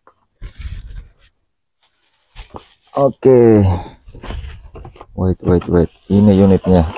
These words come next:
Oh, wah, keren ini. Oke,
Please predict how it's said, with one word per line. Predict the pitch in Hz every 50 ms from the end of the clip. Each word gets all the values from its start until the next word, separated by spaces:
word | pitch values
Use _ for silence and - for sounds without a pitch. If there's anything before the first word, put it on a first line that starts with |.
| - -
Oh, | 95 104 - - - - - - - - - - - - - - - - - - - - - _ _ _ _ _ _ _ _ _ _ - - - _ _ _ _ _ _ _ _
wah, | - 113 123 123 120 120 113 107 98 85 - -
keren | - 98 101 101 95 92 92 87
ini. | 87 85 76 - - - - - - - - _ _ _ _ _ - - - - - _ - _ - - - - - - - - - - - _ _ _ _ _ _ _ _ _ _ _ _ _ _ _ -
Oke, | 85 82 _ - 82 82